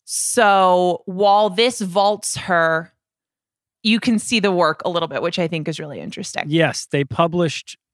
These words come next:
Speaker 2: a lot of the work around this. It's clear that the record label understood they had an enormous talent. It is also clear that there was never consensus around how to get the most out of it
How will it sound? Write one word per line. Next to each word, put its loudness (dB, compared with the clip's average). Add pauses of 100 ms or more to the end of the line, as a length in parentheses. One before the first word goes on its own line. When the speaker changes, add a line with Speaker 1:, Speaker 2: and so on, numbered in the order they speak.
Speaker 2:
a -2
lot 0
of -2
the -4
work -8 (520)
around 0
this. -10
It's -8
clear 2
that 0
the 0
record -2
label 0
understood -2
they -2
had -2
an -4
enormous -4
talent. -6 (480)
It -2
is -2
also 0
clear 0
that -2
there 0
was -4
never 0
consensus -4 (400)
around 0
how 0
to 0
get -4
the -4
most -2
out 0
of -4
it -4